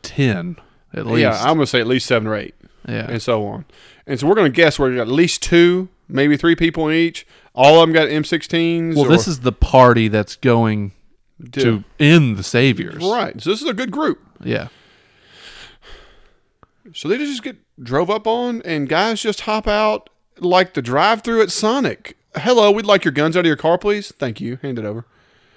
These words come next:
Speaker 2: Not a single guy wants to get out and fight. Not a, not a battle, not nothing. And they all come from the rear.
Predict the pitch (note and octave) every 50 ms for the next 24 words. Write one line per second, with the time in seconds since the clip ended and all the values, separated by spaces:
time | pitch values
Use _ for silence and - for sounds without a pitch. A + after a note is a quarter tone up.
0 | _ _ _ _ _ _ - C#3+ D#3+ F#3+ A3 A#3 G#3 D#3+ - - - F#3+ G#3 G#3
1 | G#3 G3 E3+ F#3 F#3+ G3 G3 G3+ G3 F#3 F3+ F#3+ F3+ - F3 D#3+ E3+ E3 D3 C3
2 | B2 - - D3+ D#3 E3 E3 E3 E3 - - C#3 D3 D#3+ E3 D#3+ C#3+ B2+ A#2+ A2+
3 | - - B2+ C3+ D3+ D3 B2+ G#2+ G2 B2 C3+ D3 D#3 D#3+ D#3+ D#3+ D#3+ D#3+ D#3 D#3
4 | C#3+ B2 F#2+ A2+ C#3 D3 D3 F3 D#3 C3+ B2+ C#3+ C#3 C#3+ D3 - C#3+ D#3 E3+ F#3+
5 | G3+ G3+ - - G#3 G3 F#3 - F3+ F3 E3 D3+ E3 G#3+ A3 F#3 G3+